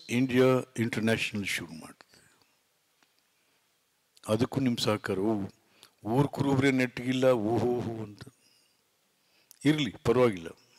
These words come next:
ಹಿಂದುಳಿದ ವರ್ಗದ ಕುರುಬ ಸಮುದಾಯ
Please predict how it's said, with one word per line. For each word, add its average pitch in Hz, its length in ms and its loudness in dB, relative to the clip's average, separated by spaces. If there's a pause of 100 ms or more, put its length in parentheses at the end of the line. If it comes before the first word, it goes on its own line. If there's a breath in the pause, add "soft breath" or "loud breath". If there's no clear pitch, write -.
(1600)
ಹಿಂದುಳಿದ 131 420 10
ವರ್ಗದ 120 380 12 (2500)
ಕುರುಬ 127 260 10
ಸಮುದಾಯ 110 560 12